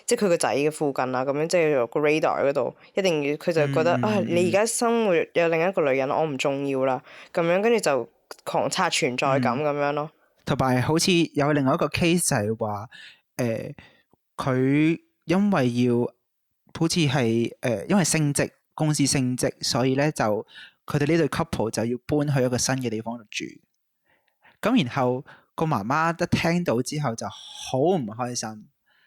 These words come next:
Speaker 2: 超唔開心，喊晒噉樣啦。
Speaker 1: 嗯。
Speaker 2: 就覺得，呃，一定係呢個女人教你嘅，一定係呢個人，女人想拆散我哋母子嘅關係。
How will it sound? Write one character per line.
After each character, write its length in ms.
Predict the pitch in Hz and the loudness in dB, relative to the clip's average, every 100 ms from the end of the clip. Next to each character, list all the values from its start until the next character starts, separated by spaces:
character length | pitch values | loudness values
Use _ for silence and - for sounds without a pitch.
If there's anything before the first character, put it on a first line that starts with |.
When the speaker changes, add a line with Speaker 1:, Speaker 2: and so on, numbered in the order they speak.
| _ _ | _ _
Speaker 2:
超 300 | - - 175 | -6 0 0
唔 80 | 135 | 0
開 240 | 110 131 131 | -4 -6 -4
心， 120 | 139 | -6
喊 480 | 131 147 135 131 135 | -4 -2 2 2 0
晒 120 | 135 131 117 | -2 0 0
噉 120 | 123 | -2
樣 240 | 117 185 165 | -4 -6 -8
啦。 140 | 139 151 | -12 -16
Speaker 1:
嗯。 20 | _ _ - _ _ | _ _ -20 _ _
Speaker 2:
就 260 | - 135 120 | -6 -4 -4
覺 100 | 143 | -8
得， 220 | 139 156 - - - _ | -6 -6 -8 -20 -20 _
呃， 100 | - 135 139 - _ _ _ _ _ | -10 -8 -10 -16 _ _ _ _ _
一 100 | 247 | -4
定 120 | 214 175 | -2 -2
係 200 | - 160 | -2 -2
呢 80 | 202 | 0
個 120 | 180 | 0
女 60 | 139 | 0
人 100 | 123 165 | 0 -2
教 380 | 160 120 113 | -2 -2 -2
你 80 | 113 | -4
嘅， 280 | 110 120 113 147 | -10 -10 -8 -6
一 20 | |
定 100 | 208 | -4
係 120 | 175 151 | -2 -2
呢 80 | |
個 100 | 170 | 0
人， 180 | 151 110 135 | -2 -2 -2
女 60 | |
人 140 | 131 127 | -2 -2
想 100 | - | -4
拆 240 | - 123 | -4 -4
散 220 | 117 113 | -6 -8
我 120 | 113 113 | -6 -8
哋 80 | 117 | -8
母 220 | 107 110 | -12 -12
子 120 | - | -10
嘅 100 | 110 120 | -8 -6
關 260 | 135 123 127 | -2 -2 -4
係。 240 | 123 98 | -8 -10